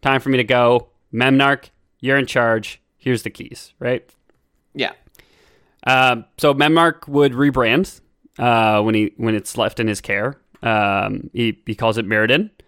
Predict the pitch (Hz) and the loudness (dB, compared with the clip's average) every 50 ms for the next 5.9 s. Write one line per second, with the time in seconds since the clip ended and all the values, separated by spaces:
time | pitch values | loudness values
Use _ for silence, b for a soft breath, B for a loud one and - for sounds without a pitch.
0 | b b b b b b b b b b b - 117 117 113 113 110 107 104 101 | b b b b b b b b b b b -4 -2 -2 -2 -2 -2 -4 -4 -6
1 | - - _ _ _ _ _ _ _ _ _ - - 147 139 139 139 135 139 135 | -8 -10 _ _ _ _ _ _ _ _ _ -8 -2 2 2 4 4 4 2 0
2 | - - 147 135 135 135 135 139 135 131 131 131 120 120 113 123 117 - - 131 | 0 0 2 4 6 6 6 4 4 2 0 0 0 0 -2 -4 -4 -2 0 0
3 | 127 127 131 131 - 139 131 131 127 123 120 120 120 117 113 117 117 117 110 - | 2 2 2 2 0 0 0 2 2 2 2 2 2 2 2 2 0 0 0 -2
4 | 123 110 110 107 107 - - 123 120 - 117 113 110 107 104 107 113 107 110 110 | -2 -2 -2 -2 -2 -2 -4 -4 -4 -2 -2 0 0 0 0 -2 -2 -2 -2 -4
5 | - - 117 104 98 110 101 95 95 104 123 143 151 156 156 151 147 | -4 -4 -6 -6 -6 -6 -6 -4 -2 0 2 2 2 2 2 0 -4